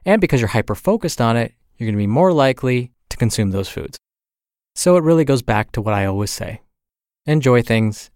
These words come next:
in moderation. Now, don't forget, if you want to suggest authors or get in contact with us for any reason,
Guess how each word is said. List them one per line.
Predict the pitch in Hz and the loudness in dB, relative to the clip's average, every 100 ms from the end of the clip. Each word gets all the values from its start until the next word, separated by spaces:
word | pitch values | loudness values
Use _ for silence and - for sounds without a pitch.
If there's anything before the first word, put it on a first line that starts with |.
| - | 0
in | 123 | 2
moderation. | 104 92 98 - - - - _ _ _ _ _ _ _ _ | 2 0 -4 -6 -10 -14 -20 _ _ _ _ _ _ _ _
Now, | 135 | 0
don't | 151 190 | 2 2
forget, | 185 117 - _ - | 0 -4 -4 _ -8
if | 120 | -2
you | 165 | 0
want | 240 | 0
to | 214 | -2
suggest | 175 160 156 - | -2 -2 -2 -2
authors | 131 139 147 139 131 - | 0 0 0 -2 -2 -6
or | - 139 165 | 0 2 4
get | 170 | 2
in | 127 | -2
contact | - 147 139 147 - | -2 -2 0 -2 -2
with | 143 143 | -4 0
us | 139 - | -2 -2
for | - - | -6 -2
any | 135 156 | 0 0
reason, | 127 110 101 101 | 0 0 0 -4